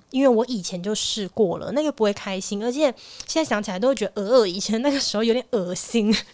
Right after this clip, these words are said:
<laughs> 对啊，就是我根本就不是那个样子的女生，然后我还要装的就是在聚会的时候，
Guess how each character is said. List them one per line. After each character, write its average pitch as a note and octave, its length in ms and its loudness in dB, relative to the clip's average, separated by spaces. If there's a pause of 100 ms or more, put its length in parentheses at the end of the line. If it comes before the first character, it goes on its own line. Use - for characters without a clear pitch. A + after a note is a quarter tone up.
(120)
<laughs> C5+ 400 -2
对 G4+ 160 6
啊， E4+ 100 4
就 F4+ 140 0
是 F#4 100 2
我 C#4 240 6
根 D#4 200 4
本 C#4 120 8
就 C4+ 240 4 (360)
不 C4+ 100 -2
是 D#4+ 200 0
那 D#4 120 2
个 C4 140 4
样 B3 280 2
子 G#3+ 140 -4
的 G3+ 100 4
女 G3 240 0
生， G#3+ 300 0
然 G3+ 140 2
后 C#4+ 100 6
我 B3 100 6
还 F#3+ 160 0
要 B3 140 4
装 B3 300 2
的 G#3+ 100 2
就 A3 140 -2
是 A#3+ 100 -2
在 B3 120 0
聚 A#3 260 -2
会 A3+ 180 4
的 F3+ 100 0
时 F#3 220 -4
候， F#3 260 2